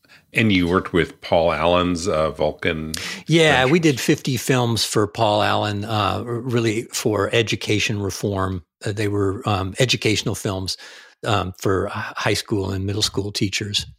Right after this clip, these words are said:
Speaker 2: And I'll just say the, uh, you know, we just did, uh, finished a film called The Bowmakers, which is about, you know, the most famous instrument you've never heard of, you know, which is about the bow and the violin,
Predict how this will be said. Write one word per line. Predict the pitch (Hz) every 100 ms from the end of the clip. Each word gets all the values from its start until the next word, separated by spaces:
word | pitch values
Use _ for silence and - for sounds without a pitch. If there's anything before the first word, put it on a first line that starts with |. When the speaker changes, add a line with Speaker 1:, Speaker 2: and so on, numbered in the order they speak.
| _ _
Speaker 2:
And | 135 131
I'll | 147 143
just | 135 139
say | 139
the, | 113 117 113 104 98
uh, | 90 - - -
you | 117
know, | 107 101
we | 101 101
just | 113 107
did, | 110 101 117
uh, | 101
finished | - 110 101
a | 110
film | 117 101
called | 98 95
The | 98
Bowmakers, | 92 110 107 101 95 98 92 92
which | 98
is | 98 95
about, | 95 92 92 - - - - -
you |
know, | 95 90
the | 104
most | 104 101 -
famous | 123 113 107 -
instrument | 107 - 107 98 98
you've | 98
never | 101 101 104
heard | 113 107 104
of, | 92 90
you | 98
know, | 95 95
which | 95 95
is | 90 - _
about | 98 95 98
the | 95
bow | 90 113 110 104
and | 95
the | 95
violin, | 95 98 104 104 107 104